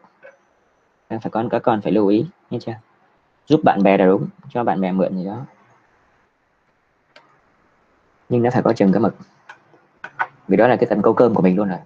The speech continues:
cái cần câu kiến thức của mình rồi. Không để nó xa quá lâu. Tất nhiên cuộc đời vẫn có thể rủi ro, bị lừa, chuyện đó thì chả ai trách. Trách là người ta quá phũ với mình, quá bạc bẽo với mình, cái chuyện đó cũng do.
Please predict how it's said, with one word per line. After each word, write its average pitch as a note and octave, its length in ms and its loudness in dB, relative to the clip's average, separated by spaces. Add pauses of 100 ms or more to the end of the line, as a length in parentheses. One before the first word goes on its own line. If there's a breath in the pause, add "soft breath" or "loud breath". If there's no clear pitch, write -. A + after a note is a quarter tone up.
cái - 240 -20
cần F#3+ 160 0
câu A2+ 120 0
kiến B2+ 160 -4
thức F#3 140 -4
của - 100 -8
mình F2 180 -8
rồi. - 100 -14 (1080)
Không A2 180 -6
để F2 160 -2
nó G2+ 80 -8
xa G2+ 300 -8
quá G#2 120 -6
lâu. G2+ 200 -8 (1120)
Tất A#2+ 100 -4
nhiên B2+ 120 -6
cuộc G#2 140 -4
đời F2+ 180 2
vẫn F#2 80 -6
có - 160 -6
thể F#2+ 100 -6
rủi D#2+ 160 -4
ro, A2+ 200 -2
bị - 120 -4
lừa, F2 280 0
chuyện F#2+ 160 -12
đó G#2+ 140 -6
thì A2 60 -10
chả - 240 -6
ai F2 120 -8
trách. - 200 -6 (1400)
Trách C#3+ 140 -4
là G#2 80 -6
người F2+ 180 -4
ta G#2+ 220 -6
quá A#2+ 360 -2 (1200)
phũ - 240 -2
với C#3+ 100 2
mình, F#2 220 -4 (300)
quá A#2 120 -6
bạc G2 240 -2
bẽo - 200 0
với B2+ 100 -2
mình, E2+ 240 -6
cái F#2+ 120 -20
chuyện - 180 -2
đó G2+ 100 -4
cũng F#3+ 120 -10
do. A2+ 200 -8